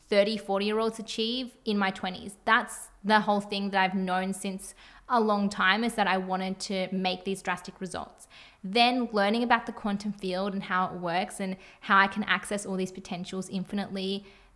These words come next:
whenever I want, I'm, I was able to actually apply the rules to do things like Quantum Leap as I am now. And I know that this time next year, I'll probably have a million dollars or made a million dollars in my business, which is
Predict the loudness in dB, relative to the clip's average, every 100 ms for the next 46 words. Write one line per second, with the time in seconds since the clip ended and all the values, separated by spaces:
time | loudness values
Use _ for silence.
0 | -20 -20 -20 -16 -4 0 0 2 4 4
1 | 2 0 0 0 0 2 2 0 4 6
2 | 6 2 0 2 0 0 -4 -4 -4 -6
3 | -8 -8 2 6 6 6 -2 -4 -4 -4
4 | -4 -8 -16 -20 _ -6 -4 -4 -2 0
5 | 0 -4 -6 -6 -8 -2 2 2 0 -8
6 | -4 -4 -4 -4 -6 -6 -4 -2 -4 -4
7 | -8 -8 -8 -6 -6 -4 -2 -2 0 -2
8 | -2 0 2 2 0 -14 -20 -8 -8 -2
9 | 0 0 0 -4 -8 -6 -2 -2 -4 -14
10 | -20 -4 -2 0 0 -2 0 2 2 0
11 | -2 -2 -2 0 0 0 -2 -2 -2 -2
12 | -2 -4 -4 -2 -4 -4 -6 -6 -8 -8
13 | -8 -10 -6 -6